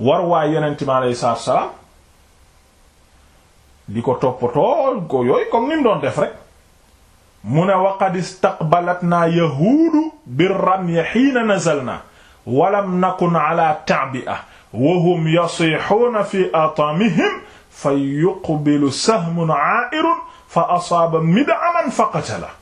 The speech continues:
Imaam Al-Waaqidi mu ne, bi ñu agsee nag, fekk Mid'am di toppatoo comme liggéeyam ni mu doon defal Yonent mi alayhi salaatu wa salaam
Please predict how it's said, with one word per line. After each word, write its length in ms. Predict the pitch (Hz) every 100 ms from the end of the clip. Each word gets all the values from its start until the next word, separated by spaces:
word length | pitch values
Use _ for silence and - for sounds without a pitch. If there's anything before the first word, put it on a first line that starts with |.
| _ _ _ _ _ - _ - _ _ _ _ -
Imaam 320 | 139 190 220
Al-Waaqidi 640 | 190 180 180 - 160 165
mu 140 | 156 147
ne, 100 | 139
bi 140 | 151
ñu 80 | 214 247
agsee 360 | 254 - 196
nag, 180 | 160 - - - _ _ _ _ _ _ _ - - _ _ - - - - -
fekk 320 | - 202 -
Mid'am 680 | 190 180 170 180 175 180 220
di 100 | 175
toppatoo 500 | 185 185 170 185 214
comme 220 | 175 180
liggéeyam 340 | 180 165 143
ni 80 | 143
mu 60 | 151
doon 160 | 151 151
defal 260 | - 143
Yonent 280 | 143 139 139
mi 100 | 135
alayhi 220 | 131 127
salaatu 180 | 127 117
wa 40 | -
salaam 220 | 104